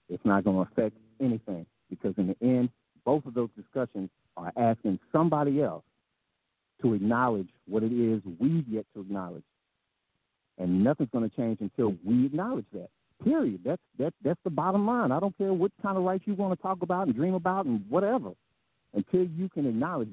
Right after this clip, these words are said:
deep down in your heart, "God damn it, I'm an African and I deserve.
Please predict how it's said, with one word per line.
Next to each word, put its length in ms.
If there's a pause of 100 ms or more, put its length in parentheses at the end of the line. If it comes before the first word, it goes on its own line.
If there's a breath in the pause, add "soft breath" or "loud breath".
deep 180
down 220
in 100
your 160
heart, 260
"God 260
damn 200
it, 40
I'm 160
an 100
African 460 (220)
and 100
I 140
deserve. 560